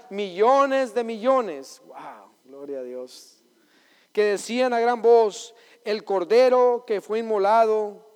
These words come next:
es digno de tomar el poder, la riqueza, la sabiduría, la fortaleza, la honra, la gloria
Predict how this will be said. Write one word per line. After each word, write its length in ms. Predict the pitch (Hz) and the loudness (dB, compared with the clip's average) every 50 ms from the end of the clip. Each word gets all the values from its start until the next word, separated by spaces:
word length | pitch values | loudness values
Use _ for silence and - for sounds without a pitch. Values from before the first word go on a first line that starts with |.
| _ _ _ _ _ _ _ _ - | _ _ _ _ _ _ _ _ -2
es 260 | 202 220 226 175 151 | 0 0 0 0 -4
digno 420 | 202 233 247 240 233 233 233 226 | -4 -4 -4 -4 -4 -4 -2 -2
de 100 | 220 208 | -2 -4
tomar 420 | 208 - 180 170 185 208 220 226 226 | -4 -6 -8 -4 -4 -2 -2 -2 -2
el 140 | 220 214 214 | -2 -4 -6
poder, 760 | - 170 156 143 156 196 226 240 240 240 240 240 233 214 | -6 -6 -4 -4 0 0 2 2 4 2 2 0 -2 -2
la 160 | 220 220 208 185 | -2 -2 -2 -2
riqueza, 720 | 156 156 139 - - 208 233 240 220 - - 233 226 226 | -4 -8 -12 -4 0 2 2 2 0 -2 -4 -2 -2 0
la 100 | 220 208 | 0 -2
sabiduría, 880 | - - 190 170 160 151 147 139 151 208 226 233 226 226 226 226 214 208 | -4 -4 -8 -8 -6 -8 -8 -8 -8 -6 -6 -6 -4 -2 0 2 2 2
la 140 | 208 190 | 0 -2
fortaleza, 920 | - 165 170 156 - 160 143 151 190 233 240 226 226 - - 226 220 214 190 - - - - | -4 -6 -10 -10 -10 -10 -6 -2 0 2 2 2 0 -2 -4 -2 -2 -4 -6 -10 -18 -16 -8
la 220 | 190 170 151 147 | -4 -4 -2 -2
honra, 540 | 156 185 220 240 247 247 233 220 233 226 226 | 0 0 2 2 2 0 0 0 0 0 0
la 200 | 208 185 160 147 | 0 -2 -4 -6
gloria 680 | 135 139 175 208 233 240 240 226 233 233 233 226 208 | -6 -6 0 2 4 4 2 2 2 2 2 0 0